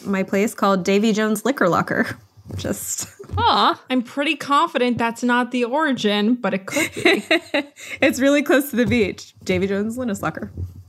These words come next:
Speaker 1: Liquor Locker. I can't talk.
Speaker 2: <laughs> It's the liquor.
Speaker 1: One glass of champagne and I'm fucked up. <laughs>
Speaker 3: Nash, any idea on what the history of Davy Jones' locker could be, um, as opposed to my Google search?
Speaker 2: <laughs> I mean, I would guess that he actually started as sort of a legend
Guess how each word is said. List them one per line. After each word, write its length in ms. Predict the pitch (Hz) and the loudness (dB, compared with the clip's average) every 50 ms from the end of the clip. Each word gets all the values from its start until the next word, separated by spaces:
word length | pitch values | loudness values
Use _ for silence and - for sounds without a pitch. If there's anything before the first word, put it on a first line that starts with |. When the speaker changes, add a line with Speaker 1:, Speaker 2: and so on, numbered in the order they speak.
| - - - - | -18 -18 -6 0
Speaker 1:
Liquor 300 | - - - - 196 170 175 | 0 0 2 2 0 0 0
Locker. 400 | - 165 - - - 196 196 - - - _ - | -2 -4 -4 -6 -8 -8 -10 -12 -16 -14 _ -10
I 60 | 196 | -8
can't 200 | - 220 196 - | -6 -6 -8 -4
talk. 280 | - - 320 - - - - | -2 -2 -2 -2 -4 -8 -14
Speaker 2:
<laughs> 140 | - - - - - - - - | -14 -14 -14 -14 -18 -20 -20 -16
It's 140 | - - | -10 -4
the 80 | - 196 | -2 0
liquor. 360 | 180 165 165 - 123 113 160 - | 0 0 0 -2 -2 -4 -2 0
Speaker 1:
One 160 | 190 214 220 | 2 2 4
glass 220 | 208 196 190 202 190 | 4 4 4 2 0
of 60 | 165 | -2
champagne 340 | - 175 156 - 170 151 147 | -2 -2 -2 -2 -2 -4 -4
and 80 | - 156 | -4 -4
I'm 120 | 151 156 | -6 -4
fucked 260 | - - 156 - - | -4 -4 -4 -4 -6
up. 160 | - - - - - - - 262 233 - - | -8 -8 -10 -14 -20 -14 -10 -10 -10 -4 -2
<laughs> 360 | 277 247 139 - 320 - - | -2 -2 0 -2 -6 -6 -4
Speaker 3:
Nash, 360 | 247 269 277 262 240 226 - - - - - | -2 0 2 2 2 0 -2 -6 -6 -4 -2
any 260 | 277 294 302 320 320 | 0 0 0 0 0
idea 320 | 320 302 277 311 254 247 240 | 0 0 2 2 2 2 2
on 380 | - - 226 226 214 220 220 | 0 0 2 2 2 4 4
what 140 | 226 233 202 | 2 2 2
the 80 | 226 220 | 2 0
history 600 | 214 247 302 311 - - 226 220 208 208 202 - | 0 -2 -4 -4 -2 0 2 4 4 4 2 0
of 400 | - - 214 208 202 202 196 185 | 0 0 2 2 2 2 0 0
Davy 240 | 180 214 208 196 202 | 2 2 2 2 2
Jones' 260 | 196 202 202 202 202 | 2 2 2 2 2
locker 300 | - 185 196 196 - 208 | 2 0 0 -2 -2 -4
could 200 | - - 202 185 | -4 -2 -2 -2
be, 240 | 190 190 190 196 190 - | 0 0 0 0 0 0
um, 280 | - - 196 190 185 - | 0 0 0 0 0 0
as 180 | - 247 262 240 | 0 0 0 0
opposed 320 | 269 - 262 220 214 - | 0 2 2 2 2 2
to 60 | - 220 | 2 4
my 140 | 214 196 | 4 4
Google 300 | 190 - 202 180 170 147 | 2 2 0 0 0 -2
search? 440 | - - - - - - - - - - - - - - - _ _ _ _ _ _ _ _ - | -2 -4 -6 -6 -8 -8 -10 -12 -12 -14 -20 -20 -20 -20 -20 _ _ _ _ _ _ _ _ -4
Speaker 2:
<laughs> 0 | 208 - - - _ - - - - - - - | -2 -2 -4 -8 _ -20 -20 -18 -16 -14 -4 0
I 120 | 233 262 | 2 2
mean, 180 | 294 330 339 320 294 - | 4 4 4 2 2 2
I 140 | - 240 247 | 2 2 4
would 200 | 254 277 247 220 | 4 2 2 2
guess 340 | 240 254 311 330 - - - | 2 2 2 0 -2 -2 0
that 160 | 262 240 240 | 0 0 0
he 160 | - 254 233 | 0 2 2
actually 280 | 220 226 - - 220 214 | 2 2 0 0 -2 -2
started 340 | - - 220 214 214 202 202 | 0 0 0 0 2 2 2
as 120 | 190 180 - | 2 2 0
sort 160 | - 196 190 | 0 0 0
of 80 | 175 | 0
a 60 | 170 156 | 0 -2
legend 760 | 156 151 156 170 175 180 202 214 220 220 233 240 233 - | 0 0 0 0 0 2 2 4 4 4 2 2 0 0